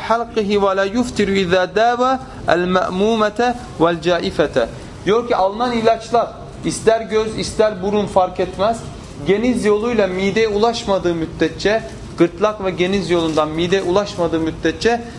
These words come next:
İmam Malik de bozmayacağını söylemiş. Ve buna dair ihtilafı getirmiş. Dediğimiz gibi bu maddeler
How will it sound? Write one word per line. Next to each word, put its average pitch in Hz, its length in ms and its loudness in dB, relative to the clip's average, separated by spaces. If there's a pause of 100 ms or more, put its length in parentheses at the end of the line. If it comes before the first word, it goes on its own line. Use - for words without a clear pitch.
(120)
İmam 190 280 2
Malik 208 380 -2
de 208 140 2
bozmayacağını 156 680 0
söylemiş. 113 540 -4 (1040)
Ve 165 180 2
buna 220 260 0
dair 226 240 2
ihtilafı 180 520 0
getirmiş. 160 540 -4 (480)
Dediğimiz 202 460 0
gibi 185 300 -2
bu 214 100 0
maddeler 208 540 0